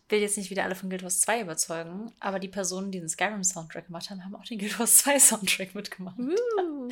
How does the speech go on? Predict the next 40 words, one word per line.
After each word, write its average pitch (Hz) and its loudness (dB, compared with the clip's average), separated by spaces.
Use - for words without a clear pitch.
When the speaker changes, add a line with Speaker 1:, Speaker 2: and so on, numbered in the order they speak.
Speaker 1:
<laughs> - -10
Just 220 -4
saying. 190 -4
Speaker 2:
Ich 208 -2
hab 262 2
auch 269 -2
mal 247 0
einen, 220 -2
äh, 143 0
ich - -8
weiß, 202 -2
ich - -10
find 233 2
den, 202 -2
also 170 -4
der 185 -8
ist - -8
schon - -8
echt - -8
lange 196 -2
her, 208 0
dass 220 -4
ich 202 -10
den 190 -4
gelesen 196 -2
hab 190 -6
und 190 -4
ich - -12
krieg - -12
den - -8
auch, - -6
glaub 185 -2
ich, 196 -6
nicht 208 -10
mehr 196 -6
so 185 -6
hundert 202 -2
Prozent 190 -8
zusammen. 190 0
Aber 196 2